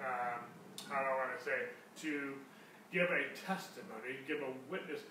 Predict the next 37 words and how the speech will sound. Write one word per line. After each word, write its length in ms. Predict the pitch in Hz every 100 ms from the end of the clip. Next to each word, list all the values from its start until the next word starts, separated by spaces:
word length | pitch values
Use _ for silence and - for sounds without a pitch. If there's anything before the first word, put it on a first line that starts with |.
| - 160
of 140 | 147
the 100 | 139 127 135
life 360 | 170 190 - 147
of 60 | - - -
God, 340 | 113 98 - - - -
the 80 | - - 151
blessing 400 | 170 175 - 135
of 40 | 123 120 -
God. 1300 | - - - - - - - - - - - -
You 100 | 160
know, 200 | 160 156 - - - - - - - - - - - -
when 140 | 185
you 120 | 175
read 320 | 175 190 196 180
the 180 | 170
Old 180 | 175 170
Testament, 440 | - - - - - - - - - - - - - - - - - - - -
when 460 | 247 - - 170
you 120 | 165 156
read 320 | 175 180 165
the 80 | 156
story, 420 | - 160 147 131 127
when 140 | 143 143 170
Israel 320 | 175 170 160
was 160 | 151 147 139
walking 320 | 151 151 -
with 160 | 127 131
God, 240 | 127 123
they 80 | 117
were 340 | 117 113 107
blessed. 460 | - - - - - - - - - - - - 139
When 140 | 139
they 120 | 131 123 131
weren't, 340 | 135 151 - - -
they 140 | 127 127
were 80 | 127 127 - -
they 80 | -